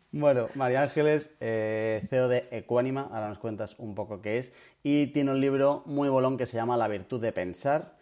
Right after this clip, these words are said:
una virtud que os recomendamos desde aquí fervorosamente y que además, eh,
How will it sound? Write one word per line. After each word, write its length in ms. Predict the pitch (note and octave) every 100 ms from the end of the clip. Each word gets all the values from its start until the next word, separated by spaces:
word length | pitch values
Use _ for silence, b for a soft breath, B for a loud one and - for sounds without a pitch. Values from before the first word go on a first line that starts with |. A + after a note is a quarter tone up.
| b _ -
una 180 | A#2+
virtud 320 | A2 F#2+ A2+ G2
que 100 | A2
os 60 |
recomendamos 560 | G2+ F#2 F#2 G2+ G#2 G2+
desde 180 | F#2+ F#2
aquí 480 | F#2 G#2 G#2+ A2 -
fervorosamente 920 | - F#2+ F#2 G2+ G#2 A2 B2+ C3 D#3+ F3+ b b b
y 120 | C3 B2
que 100 | C3
además, 600 | A#2 A#2 B2+ D3 - -
eh, 1080 | A2+ G#2 G2+ G2+ G2+ F#2+ G2 F#2+ F#2 F2+